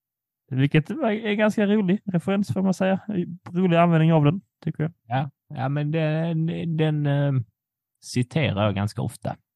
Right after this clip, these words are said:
Speaker 1: You
Speaker 2: Ja.
Speaker 1: choose. Så att, eh, så ska vi börja <laughs> podcasten framöver. När de startar ett avsnitt så ska man höra hans röst. You choose poorly. <laughs>
Speaker 2: Ja.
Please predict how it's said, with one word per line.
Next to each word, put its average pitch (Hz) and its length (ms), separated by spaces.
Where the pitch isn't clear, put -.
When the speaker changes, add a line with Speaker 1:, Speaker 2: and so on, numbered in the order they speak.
Speaker 1:
You 190 560
Speaker 2:
Ja. 107 240
Speaker 1:
choose. 185 380
Så - 140
att, 139 140
eh, 135 320
så 143 160
ska 143 160
vi 143 100
börja 135 260
<laughs> 160 300
podcasten 165 600
framöver. 139 560
När 156 160
de 156 120
startar 151 640
ett 156 120
avsnitt 151 440
så 147 140
ska 143 140
man 139 140
höra 147 220
hans 139 220
röst. - 380
You 139 500
choose - 460
poorly. 92 600
<laughs> - 60
Speaker 2:
Ja. - 300